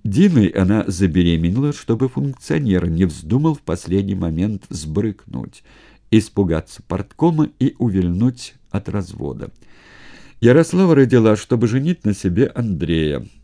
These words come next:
И вот новая беременность, в результате которой Вера надеялась стать женой своего первого настоящего любимого.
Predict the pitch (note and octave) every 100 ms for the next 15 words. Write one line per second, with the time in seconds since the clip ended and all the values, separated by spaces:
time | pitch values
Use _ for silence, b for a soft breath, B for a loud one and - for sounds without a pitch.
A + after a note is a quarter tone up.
0 | - - F#3 G#3 D3 B2 A2 G#2 F#2 G2
1 | G2 F2+ F2 F2+ - _ G2+ G#2 G2+ -
2 | F#2+ - - G2 E3 E3+ F2 B B B
3 | B - G2 D#3+ F3+ G#2 E2 G2+ D#3 D3
4 | - A2 A#2+ F2+ F2+ A#2+ - F2+ F#2+ G2
5 | F#2+ - G#2 E3 F3 F3+ D3 F#2+ - D#2+
6 | D#2+ E2 - G2 A2+ D#3 F3+ F#3 F2 A#1